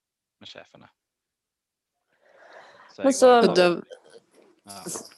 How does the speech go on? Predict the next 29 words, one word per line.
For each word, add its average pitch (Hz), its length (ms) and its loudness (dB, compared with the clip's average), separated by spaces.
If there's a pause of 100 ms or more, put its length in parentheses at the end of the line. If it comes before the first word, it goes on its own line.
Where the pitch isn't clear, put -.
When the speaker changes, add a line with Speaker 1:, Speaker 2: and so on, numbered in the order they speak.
(360)
Speaker 2:
så 247 160 4
var 240 120 6
det 247 80 6
nødt 214 280 0
til, 202 440 2
ja, 220 160 6
så, 214 240 -2
så, 214 200 -6
som 202 240 -6
du 196 120 -2
sa, 180 200 -2
så 190 80 -8
var 165 120 0
det 175 100 0
jo 175 60 -2
dette 170 240 -4 (160)
da, 156 100 0 (380)
eh, 143 320 -2 (120)
da 151 120 -2
det 147 80 -2
var 147 200 -2
olje, 135 280 -4
eh, 71 1300 -12 (300)
eller 147 340 -8
krise 151 240 -6
i 78 60 -2
oljebransjen 71 500 -10
da. 76 80 -14 (400)
Eh, 151 560 -8